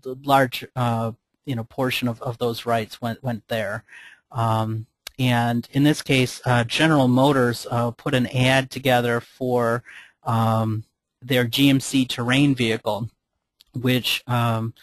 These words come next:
involved a, um, a digitally rendered,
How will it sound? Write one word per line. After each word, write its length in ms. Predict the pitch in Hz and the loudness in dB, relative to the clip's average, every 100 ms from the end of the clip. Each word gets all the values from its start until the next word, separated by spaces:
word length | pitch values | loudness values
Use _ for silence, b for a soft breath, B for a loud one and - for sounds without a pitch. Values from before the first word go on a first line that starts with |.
| B B B _ - | B B B _ -2
involved 680 | 131 123 131 127 127 120 - | 0 4 4 4 2 -2 -6
a, 420 | 127 120 117 113 - b _ _ | 0 2 2 -2 -6 b _ _
um, 540 | 123 113 107 107 107 113 _ _ - | 0 2 2 0 -4 -10 _ _ -8
a 100 | 120 | -6
digitally 500 | 117 143 - 139 123 117 | 0 0 0 0 0 2
rendered, 480 | 131 131 127 117 | 2 4 2 0